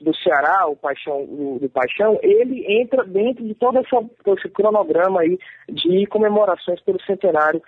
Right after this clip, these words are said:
da equipe cearense. O Ceará que fez o seu centenário no dia dois de junho deste ano, a equipe que ag-, acabou imaginando que o grande feito para o ano, para além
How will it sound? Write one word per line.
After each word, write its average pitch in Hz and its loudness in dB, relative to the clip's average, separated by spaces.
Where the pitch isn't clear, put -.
da 175 0
equipe 175 -6
cearense. 151 -2
O - -18
Ceará 165 0
que 339 -8
fez 214 2
o 156 -8
seu 165 0
centenário 151 0
no 143 -12
dia 147 0
dois 151 2
de 160 -6
junho 151 0
deste 151 0
ano, 185 2
a 156 2
equipe 156 2
que 160 4
ag-, 160 0
acabou 160 0
imaginando 165 -2
que 170 -6
o 156 -12
grande 254 -2
feito 175 0
para 180 2
o 165 0
ano, 139 -4
para 240 2
além 165 -2